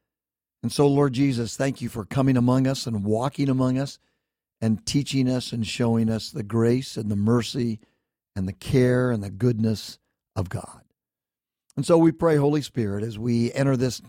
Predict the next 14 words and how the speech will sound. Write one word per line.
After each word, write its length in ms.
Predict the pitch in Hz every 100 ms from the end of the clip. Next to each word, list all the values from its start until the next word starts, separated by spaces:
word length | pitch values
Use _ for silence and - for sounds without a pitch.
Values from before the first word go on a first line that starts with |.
| -
week, 460 | 135 143 165 -
that 180 | 165 147
you 100 | 123
would 120 | 117
open 240 | 127 135 123
our 200 | 120 123
eyes, 460 | 117 127 156 160 - _ _ _ _ -
that 120 | 131
you 120 | 143
would 80 | 131
help 160 | 160 165
us 100 | 135
to 140 | -
understand 520 | 147 147 - 139 123